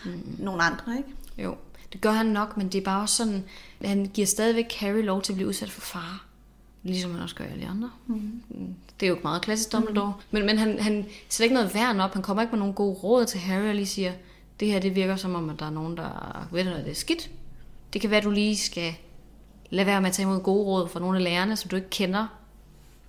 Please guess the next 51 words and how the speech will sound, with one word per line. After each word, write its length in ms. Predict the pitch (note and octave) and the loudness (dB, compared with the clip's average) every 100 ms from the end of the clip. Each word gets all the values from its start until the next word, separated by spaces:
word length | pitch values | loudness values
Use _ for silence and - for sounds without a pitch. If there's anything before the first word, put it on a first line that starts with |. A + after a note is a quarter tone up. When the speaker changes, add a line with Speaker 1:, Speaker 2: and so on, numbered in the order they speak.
| - - | -20 -2
Speaker 1:
eller 260 | G3 F3+ | 0 2
andre, 480 | E3 D3+ E3+ A3 D#4 | 2 2 0 0 -2
som 180 | C#4 B3+ | 0 4
du 60 | A#3 | 4
ikke 120 | A#3 | 4
kender." 360 | - F#3 F#3 F#3+ G3+ | -2 -2 -2 -4 -6
Speaker 2:
Ja, 60 | G3 | -4
det 100 | G#3 | 0
er 40 | |
jo 60 | B3+ | 4
der, 140 | C4 | 4
hvor 100 | A3+ G#3 | 4 2
Dumbledore 360 | G#3+ A#3+ A3+ G#3 | 4 4 2 0
tit 220 | G#3 A3 | -2 -4
bare 140 | A3 G#3 | -2 -4
lader 120 | A3 | -2
tingene 240 | - A3 | -2 -2
ske. 220 | G#3 - G#3 - - - - | -2 -2 -2 -4 -16 -10 0
Speaker 1:
Ja, 160 | G3 F3 - - - | 0 0 -10 -20 0
det 180 | B3 A#3 | 6 8
er 40 | A3 | 6
en 80 | |
af 60 | G3+ | 4
hans... 340 | G3 F#3+ F#3 | 2 2 2
Øh, 500 | F#3 F3 E3+ E3 E3+ F3 - - - | 0 0 0 0 -2 -6 -12 -20 -12
hans 220 | G3+ G3 F#3 | -2 0 2
rigtig 340 | G3 G3+ F#3+ | 0 -2 0
dårlige 340 | E3+ E3+ G3+ | 4 4 4
sider, 340 | G3 - E3 E3+ | 4 2 2 0
at 100 | F3+ | -2
han 220 | F3+ E3+ | -2 -2
tænker 300 | E3 F#3+ G3 | 0 0 2
så 180 | G3 F3 | 0 0
lidt 160 | E3+ | -4
på 60 | E3+ | -4
Harrys 280 | E3+ E3+ F3 | -4 -2 0
sikkerhed. 340 | F#3+ F#3 F3+ - - | -2 -4 -10 -12 -10
Speaker 2:
Ja. 120 | A3 G3+ - - | -8 -6 -8 -14
Speaker 1:
Og 160 | F#3 G3 | -8 0
det, 500 | G3+ G3+ F#3 E3+ E3+ | 2 2 0 -2 -4
det 100 | A3+ | -2
gør 80 | |
han 160 | F3+ F3 | -2 -4
ikke 120 | F#3 | -8
her. 220 | - - - - - | -10 -12 -14 -20 -20
Så 120 | - | -10
det, 300 | F#3 F#3 F3+ F3+ F3+ G#3 - | -6 -4 -4 -8 -12 -16 -8
det 60 | G#3 | -4
er 40 | |
mega 160 | F3+ F3 | -2 -2
nederen. 240 | E3+ E3+ | -4 -8